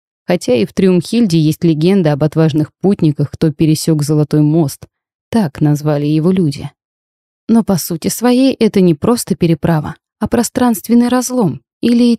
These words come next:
типа того». «Как ты узнала?» Тейрон с любопытством глянул на меня. «В нашем мире тоже есть легенды и сказки», усмехнулась в ответ. «Наши легенды правдивы».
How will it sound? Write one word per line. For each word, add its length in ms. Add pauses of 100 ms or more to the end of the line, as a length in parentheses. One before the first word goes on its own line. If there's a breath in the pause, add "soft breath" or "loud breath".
(120)
типа 240
того». 400 (720)
«Как 280
ты 100
узнала?» 580 (680)
Тейрон 360
с 120
любопытством 760
глянул 380
на 100
меня. 340 (960)
«В 100
нашем 380
мире 240
тоже 300
есть 280
легенды 440
и 20
сказки», 560 (440)
усмехнулась 680
в 60
ответ. 380 (880)
«Наши 420
легенды 500
правдивы». 640